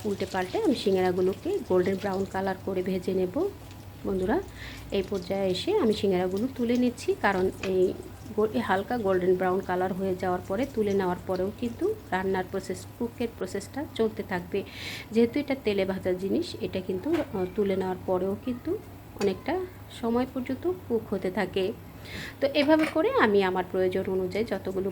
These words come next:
প্রয়োজন সে অনুযায়ী আমি সিঙ্গারাগুলো তুলে এভাবে করে একটা টিস্যুতে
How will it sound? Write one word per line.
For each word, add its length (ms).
প্রয়োজন 380
সে 220
অনুযায়ী 360
আমি 140
সিঙ্গারাগুলো 600
তুলে 300
এভাবে 380
করে 140
একটা 220
টিস্যুতে 360